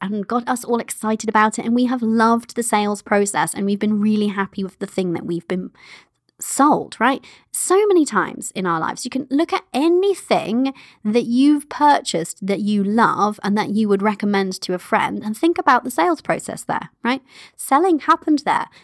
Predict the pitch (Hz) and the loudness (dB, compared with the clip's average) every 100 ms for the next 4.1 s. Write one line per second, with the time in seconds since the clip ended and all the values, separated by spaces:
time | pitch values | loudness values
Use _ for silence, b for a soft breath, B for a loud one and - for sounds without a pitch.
0 | b 240 247 262 - 233 247 240 190 170 | b 2 2 2 2 2 2 0 0 0
1 | 170 185 208 262 269 285 311 277 - - | 0 0 -2 0 2 2 2 0 -2 -2
2 | 269 - - 226 - 214 208 247 285 226 | -2 -2 -6 -6 -4 -2 0 2 2 0
3 | - 202 190 - 202 202 226 262 294 165 | -4 -6 -6 -6 -6 -4 0 4 4 2